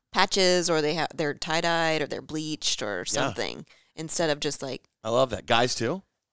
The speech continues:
Speaker 1: plain. You know what? I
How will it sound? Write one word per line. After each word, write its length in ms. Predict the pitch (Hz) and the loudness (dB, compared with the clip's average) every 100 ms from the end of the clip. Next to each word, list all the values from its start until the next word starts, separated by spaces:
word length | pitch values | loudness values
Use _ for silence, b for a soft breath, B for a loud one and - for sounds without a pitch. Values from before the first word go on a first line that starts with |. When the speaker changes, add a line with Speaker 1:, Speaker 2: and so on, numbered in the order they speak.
| _ | _
Speaker 1:
plain. 600 | - 165 151 135 127 143 b b b | -10 -6 -4 -4 -6 -12 b b b
You 120 | 190 | -2
know 140 | 226 302 | 0 0
what? 240 | 392 - - _ | -2 -4 -8 _
I 460 | 185 226 392 427 | -8 -4 0 0